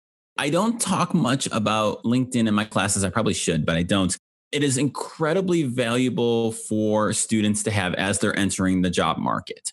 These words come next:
LinkedIn is where you put your resume, is where you put links to your websites and to your portfolios and to the work you do. You can create a really good network.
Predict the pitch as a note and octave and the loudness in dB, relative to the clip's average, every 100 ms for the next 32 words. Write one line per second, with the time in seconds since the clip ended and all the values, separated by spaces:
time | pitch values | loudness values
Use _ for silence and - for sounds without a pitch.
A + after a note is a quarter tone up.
0 | B2+ C3+ C3+ B2 A2+ F#2+ G#2 G2+ G#2+ G2+ | -2 -2 0 0 0 0 -2 -2 0 0
1 | - - G#2+ G2+ F#2+ F#2 E2+ C#2+ C#2 - | -2 -2 0 2 2 0 0 -2 -4 -2
2 | F2+ E2+ - F2+ F#2 F2+ - G2 G2 F#2 | 0 0 -2 0 0 0 -4 -2 0 2
3 | F2+ E2+ F2+ E2 - - - - F#2+ - | 0 0 0 0 -2 -6 -6 -2 -2 0
4 | F#2 - - - A2+ G#2 F2 - F2 - | -2 0 -4 -2 0 0 -2 -4 -2 0
5 | G2+ G2 G2 F#2 G2 - F2+ D2 C2 - | 0 0 0 0 -2 0 -2 0 -4 -8
6 | _ _ - A#2 G#2 G#2+ - A2 G#2+ G#2 | _ _ -2 -2 0 -4 0 0 2 0
7 | G#2 A2 G#2 G2 F2+ G2+ F#2+ F#2 F#2 - | 0 0 2 0 0 0 2 2 0 0
8 | F2 F2+ - | 0 0 -4